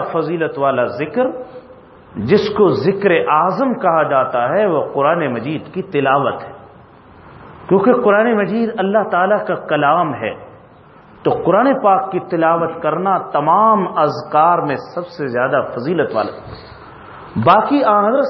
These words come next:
صلی اللہ علیہ وسلم نے مختلف اذکار، مختلف تسبیحات کی فضیلتیں بیان فرمائی۔ ان میں فرمایا، "افضل الذکر لا الہ الا اللہ"،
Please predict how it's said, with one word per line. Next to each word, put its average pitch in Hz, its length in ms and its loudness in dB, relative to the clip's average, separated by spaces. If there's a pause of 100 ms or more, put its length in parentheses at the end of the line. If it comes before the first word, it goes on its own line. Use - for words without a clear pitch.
صلی 214 160 0
اللہ 190 180 2
علیہ 165 160 0
وسلم 160 320 -2
نے 131 240 -4 (800)
مختلف 262 580 4 (160)
اذکار، 196 840 2
مختلف 240 540 -4 (140)
تسبیحات 160 1000 0
کی 170 140 -8 (120)
فضیلتیں 175 540 -2
بیان 131 320 0
فرمائی۔ 107 380 -4 (1000)
ان 233 180 4
میں 247 180 4
فرمایا، 214 280 4
"افضل 220 520 0
الذکر 214 480 -2
لا 175 360 4
الہ 165 260 0
الا 135 520 0
اللہ"، 107 400 0